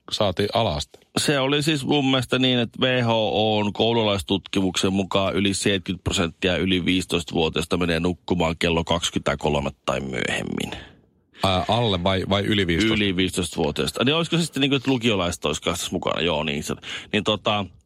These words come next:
Speaker 1: Niin
Speaker 2: niin
Speaker 1: joo.
Speaker 2: sit niitten pitäisi saada riittävästi unta. No miksei ne aikammin nukkuu?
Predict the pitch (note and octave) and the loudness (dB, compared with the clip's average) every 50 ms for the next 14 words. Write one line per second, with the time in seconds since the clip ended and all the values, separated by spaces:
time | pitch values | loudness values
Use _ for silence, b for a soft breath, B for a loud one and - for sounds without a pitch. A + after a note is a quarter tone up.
0 | _ _ _ _ _ _ _ _ _ _ _ _ - F#2 F#2+ - G2+ F#2 F2 D#2 | _ _ _ _ _ _ _ _ _ _ _ _ -2 0 2 2 2 2 0 2
1 | - A2 - - G#2 F#2+ E2 E2 G2+ G2 F#2+ - G#2+ G2+ G2+ G2 G2 G2+ G#2 G2 | 0 -2 0 0 -2 -2 0 0 0 -2 0 0 0 0 0 0 0 2 0 0
2 | - - - F2 F2 F2+ - - - - A#2+ A#2+ A2 G2 F2 G2+ A2+ C#3 D#3+ E3 | 0 -2 -2 -2 0 -2 -2 -6 -2 0 0 2 2 2 0 0 0 0 -2 0
3 | - - E3+ E3+ E3+ E3 D#3+ D#3 C3+ G#2 F#2+ F#2 F2 F2 D#2+ D2 C#2+ - - - | 0 0 0 0 0 0 0 -2 -2 -2 -2 -2 -2 -2 -2 -4 -6 -8 -10 -20
4 | - - - G1+ G1+ - | -20 -12 -10 -10 -10 -10